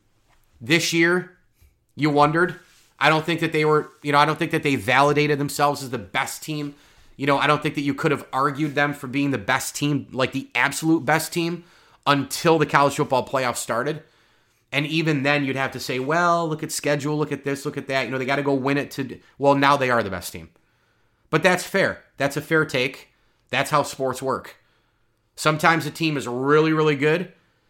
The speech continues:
They're in the top three, top four. You're kinda waiting. Eh, we gotta see, right?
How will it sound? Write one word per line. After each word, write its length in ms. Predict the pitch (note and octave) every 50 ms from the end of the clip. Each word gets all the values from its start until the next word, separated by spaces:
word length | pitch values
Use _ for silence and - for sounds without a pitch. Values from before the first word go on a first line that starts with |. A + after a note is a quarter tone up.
| _ _ -
They're 160 | C3 C#3+ C#3+
in 60 | C3+
the 80 | B2 A#2
top 300 | - D3+ C#3+ D3 C#3 -
three, 220 | - D3 D#3 D3
top 300 | C#3 - D#3 C#3 C#3+ C3+
four. 460 | - - D3+ D#3 D#3+ D#3+ E3+ D#3+ - - _ _ _ _ _ -
You're 100 | A#2+ A#2+
kinda 280 | - D3+ D3+ D3 C#3
waiting. 500 | C3 C3+ D3+ D#3+ D#3+ - E3 E3+ E3 D#3+ - _ -
Eh, 200 | C#3 D#3 E3 E3
we 100 | D#3 D#3+
gotta 200 | D3 D#3+ D#3 D3
see, 240 | D3+ - F3 D3+ A#2
right? 280 | G#2+ A2+ C3 C#3 -